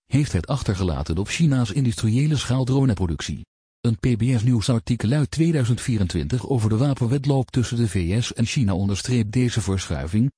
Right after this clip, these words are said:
waarbij wordt opgemerkt dat het Pentagon worstelt om goedkope drones te ontwikkelen om de territoriale ambities van Peking te counteren.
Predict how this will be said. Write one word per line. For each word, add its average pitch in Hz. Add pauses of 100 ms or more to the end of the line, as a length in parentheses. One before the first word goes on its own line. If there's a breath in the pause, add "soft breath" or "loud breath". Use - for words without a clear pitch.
(160)
waarbij 120
wordt 127
opgemerkt 80
dat 120
het 95
Pentagon 120
worstelt 143
om 135
goedkope 107
drones 107
te -
ontwikkelen 107
om 127
de 113
territoriale 117
ambities 120
van 104
Peking 95
te 123
counteren. 113